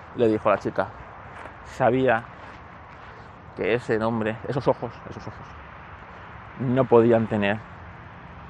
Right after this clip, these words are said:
un nombre común. A lo que evidentemente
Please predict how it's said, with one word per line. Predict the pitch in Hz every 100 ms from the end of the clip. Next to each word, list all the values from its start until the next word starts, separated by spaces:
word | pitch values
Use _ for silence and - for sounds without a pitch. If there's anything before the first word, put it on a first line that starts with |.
| - - - - -
un | 127
nombre | 104 92 69
común. | - 95 - - - - - - - - - - - - - - - - -
A | - 117
lo | 110
que | 107 104
evidentemente | 101 104 101 107 117 127 117 123